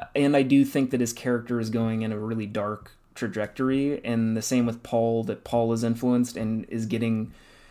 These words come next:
conditioned and also, like, positively reinforced that, uh, there's just something, uh, kind of sour afoot. So I think that, um,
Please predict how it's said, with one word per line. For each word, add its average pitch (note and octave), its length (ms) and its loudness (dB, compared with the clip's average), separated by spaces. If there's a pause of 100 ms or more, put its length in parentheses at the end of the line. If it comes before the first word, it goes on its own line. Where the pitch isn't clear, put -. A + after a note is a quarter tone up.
(460)
conditioned A#2+ 800 2
and A#2 140 0
also, A2+ 380 0
like, G#2+ 420 -4 (380)
positively A#2 760 2
reinforced A#2 920 -2 (400)
that, A#2 220 0 (480)
uh, F#2 80 -4 (140)
there's D3 300 0
just F3 200 2
something, D3 880 0 (120)
uh, E2 340 -14
kind C3 260 4
of A#2 260 0 (760)
sour A2+ 520 2
afoot. - 380 -6
So B2+ 100 2
I A#2+ 80 6
think C3+ 280 0
that, B2+ 360 0
um, A2 540 0